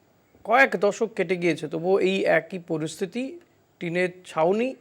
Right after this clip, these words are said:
ঝরঝরে টিন, এবং চারপাশে আর কোথাও কোনো ঘেরা নেই। ছবিটা আপনারা দেখতেও পাচ্ছেন। কি বলবেন, এ-, স্বাধীনতার এতগুলো বছর পরেও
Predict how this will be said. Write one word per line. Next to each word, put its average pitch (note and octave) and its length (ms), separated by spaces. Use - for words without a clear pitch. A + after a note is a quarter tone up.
ঝরঝরে D3+ 480
টিন, A3+ 500
এবং G3+ 380
চারপাশে E3 420
আর G#3+ 80
কোথাও G3 420
কোনো G3+ 240
ঘেরা D3 300
নেই। G#3+ 240
ছবিটা D3 280
আপনারা A3 240
দেখতেও D#3+ 300
পাচ্ছেন। G#3 400
কি C4+ 100
বলবেন, C4+ 300
এ-, G#3 140
স্বাধীনতার B3 540
এতগুলো A3+ 500
বছর G3 420
পরেও F3 560